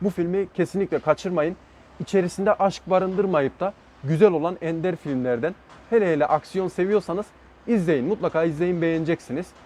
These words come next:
Ee, listemizin ikinci filmi Yıldızlar Arası. Pek çoğunuz izlemiştir belki. İzlemeyenleriniz varsa bilim kurgu türünde filmler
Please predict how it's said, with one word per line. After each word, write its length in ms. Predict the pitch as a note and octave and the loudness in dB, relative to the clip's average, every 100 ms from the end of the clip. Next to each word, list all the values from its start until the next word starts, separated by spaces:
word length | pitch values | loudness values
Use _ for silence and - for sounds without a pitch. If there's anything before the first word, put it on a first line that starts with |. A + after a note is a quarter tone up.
| - - - - - - - | -20 -20 -20 -20 -20 -20 -6
Ee, 220 | C3+ C3 F3+ | 0 2 2
listemizin 480 | A#3 B3 G3 F3 | 2 2 2 0
ikinci 400 | A3 F#3 G3 F#3+ | -4 -2 -2 0
filmi 440 | A#3 F3+ C#3+ F#3 A#3 E3+ | 0 0 -2 -4 -8 -2
Yıldızlar 460 | E3 F3+ F3 E3 G3 | 2 2 2 2 4
Arası. 440 | E3 C3 - E3 - - _ - - - - _ | 4 2 0 -12 -14 -20 _ -20 -20 -20 -20 _
Pek 180 | A#3+ G#3+ | 0 2
çoğunuz 280 | G#3 F#3 F#3+ | 2 2 2
izlemiştir 540 | F3 F#3+ F#3 - C#3 | 0 0 -2 -4 -2
belki. 280 | C3+ B2 F#3 | -2 -2 -4
İzlemeyenleriniz 800 | F3 C3+ E3+ E3+ E3 E3 D#3+ D3+ | -4 -2 -2 -2 -2 -2 -6 -2
varsa 360 | E3+ A2+ D3+ F#3 - - - - | -2 0 -2 -6 -10 -20 -20 -10
bilim 280 | C#3+ F3 F#3+ | -2 0 0
kurgu 400 | - F#3 E3 F3+ - | 0 0 2 0 -2
türünde 300 | D#3 C#3 C3 | -6 -4 -6
filmler 340 | C#3 D3 D3+ | -6 -6 -6